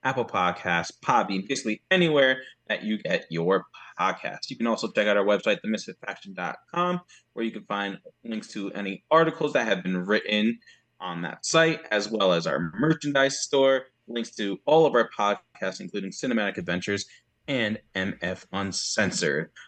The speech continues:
I'm one of your hosts, Ronnie, and with me today via the Zoom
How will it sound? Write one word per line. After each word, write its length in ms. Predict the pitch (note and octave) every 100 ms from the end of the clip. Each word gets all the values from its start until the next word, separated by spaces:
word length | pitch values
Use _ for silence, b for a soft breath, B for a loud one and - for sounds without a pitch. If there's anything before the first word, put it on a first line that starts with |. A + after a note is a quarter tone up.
| B -
I'm 460 | D#3+ A#2+ G#2+ G#2+
one 120 | A2 G#2+
of 80 |
your 120 | G#2 G2+
hosts, 240 | A#2 -
Ronnie, 260 | A#2+ G#2+ A2+
and 200 | G#2 A2+
with 260 | D3+ D3
me 120 | A#2
today 580 | A2 - A2+ G#2+ A#2+ C3+ -
via 240 | A2+ A#2+ A2+
the 160 | G#2+
Zoom 600 | G#2 G#2+ A#2+ A#2+ D3 G#3+